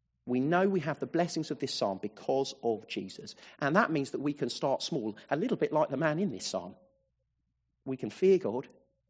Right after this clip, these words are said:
we can walk in his ways, and we can see such rich blessing in, in our lives. What does that mean for us this week? Well, let me say a few things. Hopefully it means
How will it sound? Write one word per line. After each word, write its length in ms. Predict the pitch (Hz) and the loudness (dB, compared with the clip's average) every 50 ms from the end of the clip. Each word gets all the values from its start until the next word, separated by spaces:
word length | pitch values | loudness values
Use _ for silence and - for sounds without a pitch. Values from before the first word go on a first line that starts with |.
| _ _ - | _ _ -6
we 100 | - 113 | -6 -4
can 200 | - 107 101 101 | -4 -4 -2 2
walk 260 | 120 151 165 170 - | 4 4 4 4 2
in 80 | 170 139 | -2 -2
his 200 | 135 143 - - | -2 -4 -4 -4
ways, 440 | - 87 85 87 87 87 - - - _ _ _ _ _ _ _ _ _ _ _ _ _ _ _ _ _ _ _ _ - | -8 -8 -8 -10 -14 -14 -14 -14 -16 _ _ _ _ _ _ _ _ _ _ _ _ _ _ _ _ _ _ _ _ -10
and 120 | 117 113 120 | -6 -4 -4
we 80 | 131 | -4
can 440 | 120 - - 160 143 131 127 120 120 - - | -4 -4 -2 -2 -2 -2 -4 -6 -8 -12 -14
see 440 | - - - 151 120 101 92 - - _ _ _ _ _ _ - | -8 -4 -2 -2 0 -2 -4 -10 -12 _ _ _ _ _ _ -6
such 360 | - - 135 113 - - - | -2 0 0 0 -2 -4 -6
rich 300 | 117 123 - - - - | -4 -4 -4 -6 -6 -4
blessing 400 | - 104 - - - - 90 92 | -4 -4 -4 -6 -10 -10 -8 -8
in, 180 | 92 95 104 - _ _ _ _ - | -8 -8 -10 -12 _ _ _ _ -8
in 140 | 117 98 | -4 -4
our 120 | 95 95 95 | -2 -2 -2
lives. 580 | 92 92 85 85 92 90 - - - - - - _ _ _ _ _ _ _ _ _ _ - - - - | -4 -4 -4 -6 -6 -8 -10 -10 -12 -12 -12 -16 _ _ _ _ _ _ _ _ _ _ -20 -20 -12 -4
What 140 | - 156 180 | -2 0 0
does 100 | 185 160 | 2 2
that 160 | 190 139 120 | 2 4 4
mean 180 | 160 160 156 147 | 4 4 4 4
for 160 | - 139 143 | 4 4 4
us 200 | 147 147 - - | 4 4 2 -2
this 220 | - 127 - - | -4 -4 -4 -2
week? 200 | 120 117 107 110 - | 0 0 0 0 2
Well, 120 | 127 131 | 2 2
let 100 | - - | 2 2
me 40 | 160 | 0
say 200 | - - 147 127 | 0 2 2 2
a 40 | 117 | 2
few 200 | - - 120 113 | 0 -2 -4 -2
things. 240 | - 127 107 104 - | -2 -2 -4 0 2
Hopefully 360 | - 220 269 - - 185 143 | 2 2 2 2 -2 -4 -4
it 80 | - | -2
means 380 | 104 95 90 92 92 98 - | -4 -6 -6 -8 -10 -10 -12